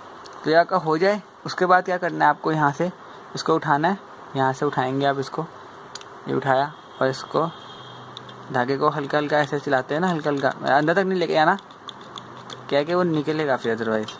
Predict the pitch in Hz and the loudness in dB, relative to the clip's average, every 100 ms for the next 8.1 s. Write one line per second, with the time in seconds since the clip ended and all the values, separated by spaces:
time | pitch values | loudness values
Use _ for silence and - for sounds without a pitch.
0 | - - - - - - - 131 127 120 | -16 -16 -16 -16 -16 -18 -12 -4 -2 -2
1 | - - - 156 151 147 156 139 135 139 | -8 -12 -4 -2 2 2 2 -2 -2 0
2 | 135 131 143 131 127 143 - - - - | 0 2 0 0 0 -2 -4 -8 -12 -10
3 | 131 - 147 135 127 131 139 156 - - | -8 -6 -4 -4 -2 0 0 0 -8 -18
4 | - - - 139 143 - 147 139 117 120 | -18 -16 -6 -2 -2 -4 0 0 0 0
5 | 120 127 117 120 135 - - - - - | 0 0 -2 -2 -4 -4 -16 -18 -16 -16
6 | - - - 156 165 165 170 175 165 165 | -16 -16 -6 -4 2 0 2 0 0 -6
7 | 170 156 139 123 120 113 - 143 143 165 | -6 -6 -6 -8 -8 -10 -8 -6 -4 -2
8 | 170 | -4